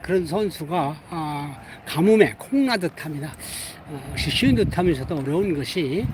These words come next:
어, 이와 같이 하천변에 있는 홀이라고 하겠습니다. 미리, 에, 와서 연습 라운딩을 몇 번 해보면 좀 더 좋을 수 있을 텐데요.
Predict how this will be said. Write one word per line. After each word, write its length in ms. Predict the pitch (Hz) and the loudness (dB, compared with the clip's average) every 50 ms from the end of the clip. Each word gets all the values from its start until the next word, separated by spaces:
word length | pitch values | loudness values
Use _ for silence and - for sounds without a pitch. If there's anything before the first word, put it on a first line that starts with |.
| - - - - - - - - | -8 -8 -8 -8 -8 -6 -6 -6
어, 540 | 147 143 139 143 147 143 143 143 143 143 147 | -4 -4 -4 -4 -4 -4 -6 -6 -6 -4 -4
이와 120 | 156 156 | -4 -4
같이 240 | 151 151 - - 156 | -4 -4 -4 -4 -4
하천변에 580 | 139 - 156 165 - - 208 202 190 165 156 151 | 0 0 0 0 2 2 2 2 2 2 2 0
있는 320 | 139 131 135 160 175 170 | 0 -2 -2 -2 -2 -2
홀이라고 540 | - - 190 185 - - - - 156 175 175 170 - - - - | 0 2 2 2 2 2 0 0 -2 -2 -2 -4 -6 -4 -4 -2
하겠습니다. 600 | 156 165 175 175 165 - - - - 156 151 - - - - - - - - - - - - - - - - - - - - - - - - - - - - - - - - - - - - - - - - - - - - - - - - 117 - - 147 | -2 -2 -2 -4 -4 -4 -4 -4 -4 -4 -6 -6 -6 -8 -8 -8 -6 -8 -8 -6 -4 -4 -4 -4 -4 -2 -2 -2 -2 -4 -6 -8 -10 -10 -10 -10 -10 -10 -10 -10 -10 -12 -14 -14 -12 -12 -10 -10 -10 -10 -12 -14 -14 -14 -14 -16 -16 -14 -14 -14 -12 -2 2
미리, 500 | 160 180 202 202 165 147 165 208 226 - - - | 2 4 6 6 6 6 4 2 2 -2 -4 -4
에, 680 | 165 156 151 147 143 151 151 147 151 151 147 147 147 - - - - - - | -2 0 0 2 2 2 2 2 0 0 -2 -2 -2 -4 -4 -6 -6 -6 -4
와서 440 | 135 170 - - 165 135 147 196 220 - - - - - - | -4 -2 0 2 2 2 2 0 0 -2 -4 -4 -4 -2 0
연습 380 | 151 160 190 202 202 220 202 | 4 4 6 6 6 6 4
라운딩을 480 | 190 190 170 165 160 147 139 151 147 139 | 6 4 4 4 2 2 0 -2 -2 -2
몇 240 | 127 135 160 156 - | -2 -2 -4 -2 -2
번 160 | 190 156 123 | -2 -2 -2
해보면 640 | - - - - - 185 180 147 131 127 160 185 - | -2 -2 0 0 2 2 2 0 0 -2 -2 -2 -2
좀 160 | - 147 143 - | -4 -6 -8 -8
더 100 | - 135 | -6 -4
좋을 220 | 135 151 160 160 151 | -2 -2 -2 -2 -2
수 180 | - - - | -2 -2 -2
있을 240 | - - - - - | -2 -2 -6 -12 -10
텐데요. 420 | - 143 135 127 131 120 143 196 | -8 -8 -8 -6 -6 -6 -4 -6